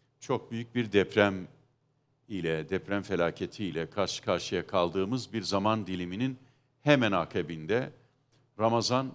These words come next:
bize adeta gökten sabır yağdırdı, bize sabır getirdi, bize sekinet getirdi, bize dayanma gücü getirdi, bize metanet getirdi. Ee, ve bize, Ramazan bize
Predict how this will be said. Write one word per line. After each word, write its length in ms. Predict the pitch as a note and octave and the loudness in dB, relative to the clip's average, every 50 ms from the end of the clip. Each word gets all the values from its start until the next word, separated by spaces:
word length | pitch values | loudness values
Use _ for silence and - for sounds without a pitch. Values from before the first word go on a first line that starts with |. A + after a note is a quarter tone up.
| - _ _ _ - | -14 _ _ _ -10
bize 240 | A2 G2+ F#2 A#2 A#2+ | -8 -4 0 2 4
adeta 480 | A#2+ A#2+ B2 A#2+ G2 F#2 - - A#2 A2 | 6 6 6 6 4 0 0 0 -2 -2
gökten 440 | F2+ G#2+ G#2+ G2+ - - A2+ G#2 | 0 0 -2 -2 -2 -2 -4 -2
sabır 380 | G2+ - - G#2+ F#2+ G#2 B2 A#2+ | -2 0 0 0 2 2 0 0
yağdırdı, 680 | G2+ E2+ D2+ D#2 D2 D2+ D#2+ D2 C#2 D#2+ F#2+ A2+ A#2 A2 | 0 0 0 0 -2 -4 -8 -10 -10 -8 -8 -8 -8 -8
bize 180 | F#2+ G#2+ A2 | -6 -4 -4
sabır 340 | - - - - F#2 B2+ C#3 | -2 -2 -2 -2 -2 -2 -4
getirdi, 680 | A#2+ - D#2+ - - - D#2 C#2 C2+ D2+ E2 F2+ G2+ - _ _ _ _ _ _ _ _ _ _ | -4 -6 -10 -12 -12 -16 -18 -18 -16 -14 -16 -16 -16 -20 _ _ _ _ _ _ _ _ _ _
bize 200 | G2+ F#2+ G#2+ B2 | -4 -2 0 0
sekinet 600 | A#2+ - C3+ C3 - - - G#2+ A2+ A2+ - - | 0 0 -2 -2 -2 -2 0 0 0 0 -2 -2
getirdi, 580 | - G2 - - - F2 C#2+ C#2 D2+ E2+ F#2+ F#2 | -6 -6 -6 -6 -8 -12 -10 -8 -6 -6 -6 -6
bize 340 | F#2 E2 F#2+ A2 A#2 A#2 A#2 - - _ _ _ _ - | -6 -4 -2 0 0 -2 -4 -12 -20 _ _ _ _ 0
dayanma 420 | G2 G2 G#2 A2+ A2+ A2+ B2 C#3 | 2 4 4 4 4 4 2 2
gücü 280 | C3+ C3 A#2+ F2 G2 F#2+ | 2 0 -2 -4 -4 -4
getirdi, 680 | D#2 E2+ D#2 - - F#2 C#2 C2+ C#2 D2+ E2+ F2 F2 | -4 -4 -6 -6 -8 -14 -14 -14 -10 -8 -8 -8 -8
bize 240 | F2 D#2 F#2+ A2 G2+ | -6 -2 -2 0 0
metanet 600 | F#2+ G2+ G2+ - G#2+ G2 G2 G#2+ A#2+ - - - | 0 -2 -2 0 0 0 0 0 -4 -6 -6 -8
getirdi. 600 | F2+ - - - F2 C#2 C2+ - D#2+ F2 G#2+ - _ _ _ _ _ _ _ _ _ _ _ _ _ _ - - | -8 -8 -8 -10 -12 -12 -10 -10 -10 -10 -10 -12 _ _ _ _ _ _ _ _ _ _ _ _ _ _ -8 -4
Ee, 440 | F#2 F2+ F2+ F2 E2+ E2 E2 E2+ F2 - - _ _ - - - _ - - - - - - - - - - - - - F2+ E2 | -2 0 0 0 0 -2 -2 -4 -6 -10 -16 _ _ -20 -20 -20 _ -20 -20 -20 -20 -20 -18 -18 -18 -20 -20 -20 -20 -8 0 4
ve 260 | G2+ A#2 B2+ D3 D3 - - - | 6 6 6 6 2 -2 -4 -4
bize, 420 | A2+ G#2+ - - D3+ D#3+ F3+ G3+ - - - _ _ _ _ _ _ _ _ _ _ _ _ _ _ _ _ _ _ _ F#2+ | -2 2 4 4 4 4 4 0 -8 -16 -20 _ _ _ _ _ _ _ _ _ _ _ _ _ _ _ _ _ _ _ -2
Ramazan 520 | G2+ G#2 G#2+ G#2+ F#2 G#2+ A2+ A2 G2+ F#2 | 0 2 2 0 2 2 2 2 2 0
bize 400 | F#2+ F#2 D#2 - G#2+ B2 C#3+ - | -4 -2 0 0 0 0 0 -2